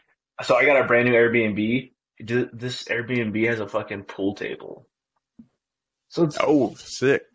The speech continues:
Speaker 1: Yeah, and it's pretty nice, dude. It's an, a chill Airbnb. It's literally, I literally, like, left the other Airbnb and did, like, a U-turn.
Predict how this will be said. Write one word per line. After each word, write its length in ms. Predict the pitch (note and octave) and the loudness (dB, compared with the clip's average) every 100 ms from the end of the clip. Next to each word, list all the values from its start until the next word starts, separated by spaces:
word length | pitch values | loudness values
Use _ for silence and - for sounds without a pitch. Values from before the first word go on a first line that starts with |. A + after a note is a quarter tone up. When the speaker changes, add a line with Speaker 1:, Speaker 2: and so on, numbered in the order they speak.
| _ | _
Speaker 1:
Yeah, 320 | - A2 F#2 - _ - | -2 -2 -2 -8 _ -4
and 80 | C3+ | -4
it's 100 | D3 | -2
pretty 200 | A#3 C3 | 0 0
nice, 300 | G#2+ A#2 - | 2 0 -2
dude. 160 | G#2+ A2 | -4 -4
It's 80 | A2+ | -2
an, 280 | A#2 G#2 - _ _ _ - | -2 -2 -8 _ _ _ -10
a 180 | G2+ F#2 - | -8 -8 -10
chill 320 | - A2 G#2 | -8 -4 0
Airbnb. 840 | G2+ G2+ G2+ G2+ G2 G#2 G#2+ A2 - - - - - | 0 -2 -4 -4 -2 -2 -2 -6 -14 -20 -20 -20 -8
It's 100 | B2 | 2
literally, 260 | F3 D#3+ - - - _ _ _ _ _ - | 4 4 0 -10 -20 _ _ _ _ _ 0
I 60 | C#3 | 4
literally, 280 | D3 F3 | 6 6
like, 340 | C3+ B2+ A#2 - | 6 4 2 -6
left 360 | A2 G#2+ A2 - | -2 2 2 4
the 100 | A#2 | 2
other 380 | - G#2+ A2 F#2 | 2 -2 2 2
Airbnb 600 | B2 B2+ C3+ C3+ C#3+ C#3 | 2 2 0 2 4 4
and 120 | A2+ | 2
did, 160 | A#2 A2+ | 0 2
like, 100 | A2+ | 2
a 80 | G2+ | 2
U-turn. 720 | G#2 G#2+ A2 - G2+ F#2 - | 0 -2 -2 -4 -4 -4 -6